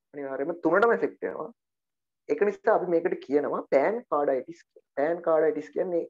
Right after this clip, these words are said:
වචනේ. කියන්නේ අපි පෑන් කාඩයිටිස් කියන්නේ ඒකයි. තුනටම ඇෆෙක්ට් වෙනවා. ඒ කියන්නේ වෝල්ස්, ලේ-, ලේයර්ස් තුනටම ඇෆෙක්ට් වෙනවා. ඒකයි පෑන් කාඩයිටිස්. අ, හරි. හරි.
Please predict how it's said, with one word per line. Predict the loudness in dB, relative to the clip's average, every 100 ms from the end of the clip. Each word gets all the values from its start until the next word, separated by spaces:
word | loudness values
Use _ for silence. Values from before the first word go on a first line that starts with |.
| -10
වචනේ. | -10 -10 -12 -18 _ _ _ _ -14
කියන්නේ | -10 -10
අපි | -12 -8 -8 -8 _ _ _ _
පෑන් | 2 2
කාඩයිටිස් | 4 4 4 2
කියන්නේ | 2 4 4
ඒකයි. | 2 -2 _
තුනටම | 2 2
ඇෆෙක්ට් | 2 0 2
වෙනවා. | 2 2 -2
ඒ |
කියන්නේ | -4 0
වෝල්ස්, | 6 6 6 0 -14 -20 _ 6
ලේ-, | 6 8
ලේයර්ස් | 8 8 6
තුනටම | 2 2
ඇෆෙක්ට් | 0 -4 -12
වෙනවා. | -20 -8
ඒකයි | -6 -6 -12 _
පෑන් | -2 -2 -2
කාඩයිටිස්. | -4 -4 -8 -18 -20 _ _ _ _ _ _ _ _ _ _ _ _ _ _
අ, | 0 4 4 2 0 -2 0
හරි. | 6 6 4 -8 _ _ _ _ _ _ _ _ _ _ _ _ _
හරි. | 2